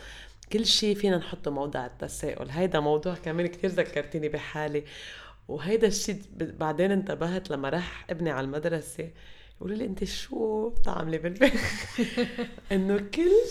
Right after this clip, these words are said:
شغلة بدها تنقال بده ينسأل وراها ليش، وبده يكون في شي مقنع، وإلا ما بنعمله. <laughs> فإنه فعليًا عن جد إنه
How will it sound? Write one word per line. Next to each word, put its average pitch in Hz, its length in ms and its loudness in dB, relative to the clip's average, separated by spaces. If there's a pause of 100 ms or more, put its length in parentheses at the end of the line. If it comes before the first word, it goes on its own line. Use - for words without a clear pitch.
شغلة 254 360 6
بدها 185 240 8
تنقال 180 680 2
بده 160 220 0
ينسأل 160 480 0
وراها 156 400 -2
ليش، 202 320 4
وبده 160 260 0
يكون 247 220 -2
في 226 120 -4
شي 208 160 4
مقنع، 247 380 4
وإلا 214 280 8
ما 285 100 8
بنعمله. 247 640 12 (400)
<laughs> - 460 -12
فإنه 165 680 0
فعليًا 170 800 2 (600)
عن 151 140 2
جد 190 360 4
إنه 156 300 -2